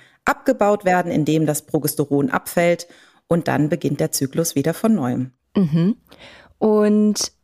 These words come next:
Speaker 2: jetzt spielen ja einige Hormone eine Rolle. Kannst du noch einmal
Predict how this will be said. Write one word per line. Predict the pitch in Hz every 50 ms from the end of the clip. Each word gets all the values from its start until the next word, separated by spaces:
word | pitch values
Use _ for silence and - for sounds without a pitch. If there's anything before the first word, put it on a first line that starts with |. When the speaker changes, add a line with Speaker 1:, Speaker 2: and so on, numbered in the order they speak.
| _ _ _ _ _ _ -
Speaker 2:
jetzt | 196 190 - -
spielen | - - 226 240 247 240
ja | 233 220 180 -
einige | - 180 196 220 190 202 180 -
Hormone | 180 175 160 156 160 170 185 175 147
eine | - 143 143 143 143
Rolle. | 135 - 135 131 131 143 170 262 370 - _ - - - - - _ - _
Kannst | - - 190 196 220 233 - - - _
du | - 220 214 214 214 220 214 208 _
noch | - 190 185
einmal | - - 175 180 180 180 175 170 165 165 180